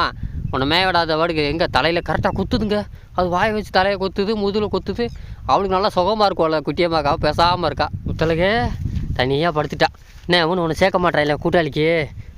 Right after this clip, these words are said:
இவனுக்கு பயப்புல யாருக்குமே தோஸ்து இல்லைல்ல கூட்டாளி உள்ள. ரெட்டை சொல்லி அப்படித்தான் யாருமே இல்ல. ரெட்டை சொல்லி ஓடி சேர்ந்துக்க நீங்க. அவனை முட்ட மாட்டா, அவனா பாசமா வச்சுக்கிருவா. இவங்க அம்மாவே முட்டுறாங்க சில நேரத்துல, சில நேரத்துல சேர்த்துக்கிறா, சில நேரத்துல முட்டா. நம்ம தலைக்கே ஒரு கண்ணு சிவந்து போச்சு. முத்தலைக்கு நைட்டு தூங்காத வரைக்கும் இங்க ஒரு கண்ணெல்லாம் பொங்குதுங்க.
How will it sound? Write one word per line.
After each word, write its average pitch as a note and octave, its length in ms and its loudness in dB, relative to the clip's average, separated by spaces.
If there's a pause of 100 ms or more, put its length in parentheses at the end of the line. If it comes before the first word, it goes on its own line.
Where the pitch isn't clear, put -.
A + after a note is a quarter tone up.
இவனுக்கு B2 280 -2
பயப்புல B2+ 200 0
யாருக்குமே C#3+ 400 0
தோஸ்து D3+ 320 -2
இல்லைல்ல B2+ 300 2
கூட்டாளி C#3 260 0
உள்ள. B2+ 240 -4 (380)
ரெட்டை D#3+ 180 0
சொல்லி E3+ 200 2
அப்படித்தான் C#3 320 2
யாருமே C3+ 260 0
இல்ல. B2+ 180 0
ரெட்டை F#3 140 2
சொல்லி F#3+ 180 2
ஓடி D3+ 220 2
சேர்ந்துக்க C#3 200 0
நீங்க. C3+ 260 0 (380)
அவனை C3+ 280 2
முட்ட C#3+ 200 0
மாட்டா, C#3+ 260 0 (120)
அவனா C3+ 320 2
பாசமா C#3+ 320 2
வச்சுக்கிருவா. A#2 360 -2 (440)
இவங்க A2+ 260 0
அம்மாவே G3 320 4
முட்டுறாங்க C#3+ 500 0
சில C3 220 0
நேரத்துல, A#2+ 220 2 (300)
சில D3+ 220 0
நேரத்துல F#3+ 220 2
சேர்த்துக்கிறா, F3 440 4
சில D3 200 -2
நேரத்துல C#3+ 160 0
முட்டா. C3+ 260 -4 (360)
நம்ம C#3 140 -4
தலைக்கே D#3+ 360 2
ஒரு D3+ 220 0
கண்ணு D#3 140 2
சிவந்து D3 280 -2
போச்சு. C#3 280 -4 (420)
முத்தலைக்கு C#3+ 460 -2
நைட்டு C#3+ 260 -2
தூங்காத C#3+ 280 0
வரைக்கும் C#3 280 -2
இங்க C#3 80 -2
ஒரு C3+ 80 -6
கண்ணெல்லாம் C3 420 -2
பொங்குதுங்க. C3+ 360 -2